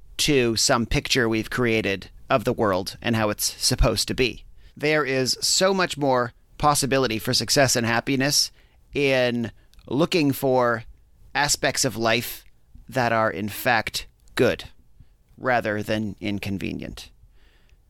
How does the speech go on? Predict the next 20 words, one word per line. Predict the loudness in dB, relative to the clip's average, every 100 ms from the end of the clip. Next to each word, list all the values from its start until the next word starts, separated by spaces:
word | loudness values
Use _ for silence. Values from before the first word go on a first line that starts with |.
| _ -6
And | 0 2 2 0 -4 -8 _ _ _ _ _ _ -12 -4
to | -2
get | 0 0
back | 2 0 2
on | -2
track | 0 0 2 0
with | 0
this, | 0 0 0 -4 -10 _ _ -14
simply | -4 -2 0 2
remind | 2 0 0
yourself | 0 2 2 0
that | 0 -2 -4 -8
you're | -6
gonna | -4 -6
die. | -8 -10 -8 0 2 2
<laughs> | 0 -6 -18 -20 -20 -6 -2 0 -2 -2
It's | 0 0
really | 0 2
that | 0
simple. | 0 -2 -4 -10